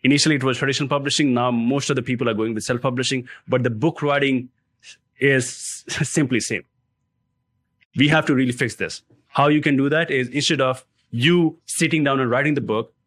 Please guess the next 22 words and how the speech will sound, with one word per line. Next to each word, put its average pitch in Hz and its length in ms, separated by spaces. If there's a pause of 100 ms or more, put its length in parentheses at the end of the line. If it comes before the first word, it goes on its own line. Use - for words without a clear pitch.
is, 120 260 (420)
uh, 110 360 (140)
most 180 260
of 190 80
the 180 60
people, 165 220
like, 113 200
you 123 60
know, 147 140
Dhoni, 131 260
like, 110 220 (160)
uh, 107 100
when 127 220
I, 127 120
uh, 117 160
talk 131 240
to 135 100
them, 107 220 (840)
they're 180 280
really 170 340
good 143 220
at 135 280